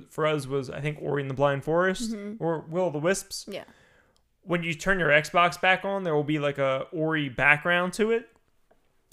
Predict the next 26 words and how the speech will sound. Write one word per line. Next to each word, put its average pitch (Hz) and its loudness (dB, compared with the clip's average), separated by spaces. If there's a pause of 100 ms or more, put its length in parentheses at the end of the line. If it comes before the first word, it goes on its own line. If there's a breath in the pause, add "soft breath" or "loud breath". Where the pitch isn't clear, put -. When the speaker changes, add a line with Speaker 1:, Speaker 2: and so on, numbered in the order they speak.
Speaker 1:
But 143 2
it's 151 -2
Speaker 2:
Right. 151 -2
Speaker 1:
not 151 4
a 143 2
custom 151 -2
background 143 2
that 135 -2
I 135 4
chose. 165 0
It's 127 -8
nothing 147 2
like 135 -2
that. 143 6
It's 139 -4
just 170 -4
whatever 220 4
your 165 2
last, 160 2
you 170 -6
know, 139 0
thing 143 -2
Speaker 2:
Yeah, 135 4
Speaker 1:
was. 190 -6
Speaker 2:
last 196 -12
one. 214 -16